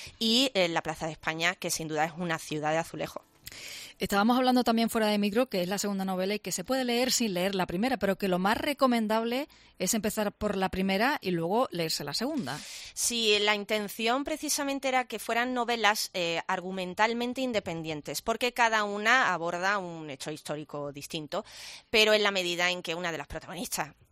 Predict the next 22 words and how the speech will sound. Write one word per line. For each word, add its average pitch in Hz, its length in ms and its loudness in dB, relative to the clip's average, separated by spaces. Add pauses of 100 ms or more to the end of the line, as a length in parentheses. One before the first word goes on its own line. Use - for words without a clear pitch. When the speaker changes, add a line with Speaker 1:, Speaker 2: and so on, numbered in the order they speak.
(180)
Speaker 1:
eh, 175 440 -2 (140)
es 160 120 -12
Trinidad, 170 480 6
y, 160 200 0
y 143 260 -16
Trinidad 156 500 -6
es 151 120 -10
un 151 160 -12
personaje 165 420 -8
muy 160 160 -6
importante 175 720 -2
en 165 80 -2
La 165 100 4
dama, 185 300 4
y 175 140 -2
lo 156 120 -4
que - 80 -12
hacemos 170 320 -4
es 180 100 0
continuar 156 640 -6
con 156 180 -6
ella, 185 240 2